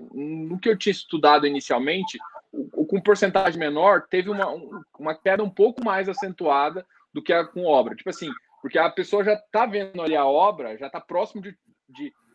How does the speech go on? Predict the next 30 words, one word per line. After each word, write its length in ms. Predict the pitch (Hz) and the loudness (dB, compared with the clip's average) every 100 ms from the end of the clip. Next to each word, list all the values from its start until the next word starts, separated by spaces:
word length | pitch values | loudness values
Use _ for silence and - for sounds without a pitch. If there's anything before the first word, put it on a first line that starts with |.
| _ | _
de 120 | - 202 | -12 -10
uso, 300 | 233 220 - | -10 -12 -16
de 140 | 151 208 | -10 -4
usar 260 | 196 214 | 0 2
mesmo 320 | 202 143 113 110 | 2 -2 -4 -8
o, 260 | 117 107 110 | -8 -8 -8
o, 280 | 107 87 90 - | -8 -10 -6 -2
a 80 | |
multipropriedade 960 | 120 135 - 131 123 117 143 156 127 113 - | 0 -2 -2 -2 2 6 6 6 4 -4 -10
ou 120 | 120 | -8
mesmo 280 | 127 127 135 | -8 -8 -6
o 20 | |
loteamento 600 | 135 - 135 127 156 - - _ _ | -6 -4 -6 -6 -10 -12 -20 _ _
perto 360 | 175 170 180 226 | 4 4 2 -6
do, 160 | 180 | -10
dos 220 | 170 202 180 | -8 -6 -4
outros 260 | 180 180 | -4 -4
que 60 | 208 | -6
estão 240 | 196 214 | -4 -4
um 100 | 202 | -4
pouco 300 | 190 208 226 | 0 0 0
mais 240 | 196 180 170 | -2 -2 -4
afastados, 540 | - 151 - 190 185 | -4 -4 0 0 0
aí 60 | 190 | -2
o 60 | |
cara, 380 | 185 175 220 233 | 0 0 0 -2
"Ah, 60 | - | -2
talvez 440 | 185 190 220 - _ _ - | -2 -2 -2 -6 _ _ -8
vou 120 | 165 | -2
deixar." 460 | 202 208 139 110 | 0 0 0 -2